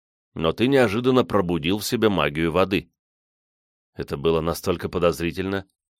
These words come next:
со слегка натянутой улыбкой спросил я, так как не думал, что все мои попытки замаскировать себя под обычного мага,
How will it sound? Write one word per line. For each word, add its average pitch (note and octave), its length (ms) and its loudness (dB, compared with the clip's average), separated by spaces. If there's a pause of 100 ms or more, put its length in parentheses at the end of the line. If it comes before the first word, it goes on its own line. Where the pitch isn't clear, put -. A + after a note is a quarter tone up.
со F#2+ 180 -4
слегка G2 380 0
натянутой E2+ 520 -2
улыбкой D#2+ 420 -2
спросил D2+ 460 -4
я, E2+ 260 0 (640)
так C#2 200 -2
как E2 220 -2
не G#2+ 140 0
думал, F#2 320 2
что E2+ 180 -4
все E2 200 -2
мои D#2+ 160 -2
попытки E2 500 -4
замаскировать D#2 720 -2
себя D2 240 -6
под D#2 180 -4
обычного D#2 480 -2
мага, F#2 400 -2